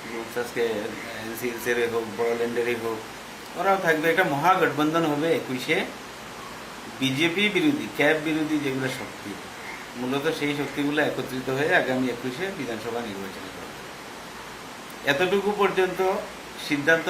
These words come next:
আজকের দিন অবধি আছে। এই মুহূর্তে কোন সিটে কে লড়বে, বরাক উপত্যকাতে কতটা, ব্রহ্মপুত্র উপত্যকাতে কতটা, মিডিল আসামে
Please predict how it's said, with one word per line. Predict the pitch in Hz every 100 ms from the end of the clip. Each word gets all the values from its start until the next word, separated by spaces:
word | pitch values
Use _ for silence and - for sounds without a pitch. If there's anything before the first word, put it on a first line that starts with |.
| 180 147
আজকের | 143 - 165 143
দিন | 127
অবধি | 107 101
আছে। | 101 95 - - - - - - - - - - - - - - - - - - 170
এই | 214
মুহূর্তে | 220 214 202 - 202 196 190 - - - - - 165
কোন | 185 214 208 -
সিটে | 156 147 151 147 143
কে | 160 170 151
লড়বে, | 143 143 143 139 139
বরাক | 127 139 147
উপত্যকাতে | 151 147 151 139 147 147 139
কতটা, | 139 143 147
ব্রহ্মপুত্র | 139 120 139 151 147 156
উপত্যকাতে | 151 147 - 143 139 139
কতটা, | 135 135 131 143
মিডিল | 117 117 156 160
আসামে | 160 156